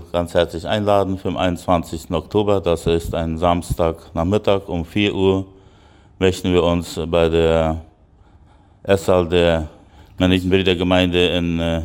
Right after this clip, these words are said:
Philadelphia, da möchten wir uns, äh, zusammensetzen, einmal, äh, austauschen. Dazu laden wir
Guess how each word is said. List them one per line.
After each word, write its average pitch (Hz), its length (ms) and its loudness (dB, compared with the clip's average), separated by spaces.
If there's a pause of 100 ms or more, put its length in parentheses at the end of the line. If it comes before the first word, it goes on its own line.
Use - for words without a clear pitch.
(280)
Philadelphia, 92 760 2 (680)
da 87 100 -2
möchten 87 320 -2
wir 85 160 0
uns, 82 400 -6
äh, 82 240 -6
zusammensetzen, 90 1400 -2
einmal, 80 720 -2
äh, - 400 -16
austauschen. 90 840 0 (1040)
Dazu 85 260 0
laden 85 400 0
wir 80 380 -2